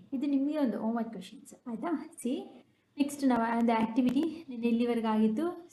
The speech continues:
Symbol used representing ಬ್ಯಾಟರಿಯನ್ನ, ಆ, ಹೇಗೆ ರೆಡಿ ಮಾಡ್ಕೊಳ್ಳೋದು and ಅದಕ್ಕೆ ಒಂದು ಎಲೆಕ್ಟ್ರಿಕ್ ಸಿಂಪಲ್ ಸರ್ಕ್ಯೂಟ್‌ನ ಡಯಾಗ್ರಾಮ್ ನಕ್ಷೆಯನ್ನ ಹೇಗೆ ಬರೆಯೋದು, ಬರಿಬೇಕು ಅದನ್ನ ಅಂತ ಹೇಳಿ ಅಲ್ಲಿವರೆಗೆ ಸ್ಟಾಪ್ ಮಾಡಿದ್ವಿ. ಹಾಗಾದ್ರೆ ಅದಕ್ಕೊಂದು ಆಕ್ಟಿವಿಟಿನ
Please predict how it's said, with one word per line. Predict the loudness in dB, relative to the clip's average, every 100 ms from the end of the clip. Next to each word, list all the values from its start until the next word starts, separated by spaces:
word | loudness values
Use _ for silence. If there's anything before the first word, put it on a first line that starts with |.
| -2
Symbol | 2 2 2
used | -2 -2 -2
representing | -2 0 2 2 2 0
ಬ್ಯಾಟರಿಯನ್ನ, | -2 -2 -2 -2 -2 -4 -4 -6 -14 _ _
ಆ, | -6 -4 -4 0
ಹೇಗೆ | 0 0 0 -2 -2 -6 -6 -4
ರೆಡಿ | 0
ಮಾಡ್ಕೊಳ್ಳೋದು | 2 0 0 0 4 6
and | 6 6 4
ಅದಕ್ಕೆ | 2 0 -2 -2 -4 -4 -10 _ 0
ಒಂದು | 4
ಎಲೆಕ್ಟ್ರಿಕ್ | 4 2 -4 -4
ಸಿಂಪಲ್ | 0 2 2 0
ಸರ್ಕ್ಯೂಟ್‌ನ | -4 -2 -4 -2 -2 -2 -4 -4 -4 -6 -2
ಡಯಾಗ್ರಾಮ್ | 0 0 0
ನಕ್ಷೆಯನ್ನ | 0 -2 -2 -2 -2 -2 -8 -14 _ _ 0
ಹೇಗೆ | 2 2
ಬರೆಯೋದು, | 2 2 2 2 2 0 -6 -20 _
ಬರಿಬೇಕು | -4 0 0 2 0 -2 -2
ಅದನ್ನ | -2 -2 -4 -6
ಅಂತ | -4 -4 -4 -6
ಹೇಳಿ | -6 -4 -6
ಅಲ್ಲಿವರೆಗೆ | -8 -6 -2 0 -2
ಸ್ಟಾಪ್ | -2 -2 -2
ಮಾಡಿದ್ವಿ. | -4 -6 -4 -2
ಹಾಗಾದ್ರೆ | -2 -2 -2 -2
ಅದಕ್ಕೊಂದು | -2 -2 -2 -4
ಆಕ್ಟಿವಿಟಿನ | -4 -2 0 2 2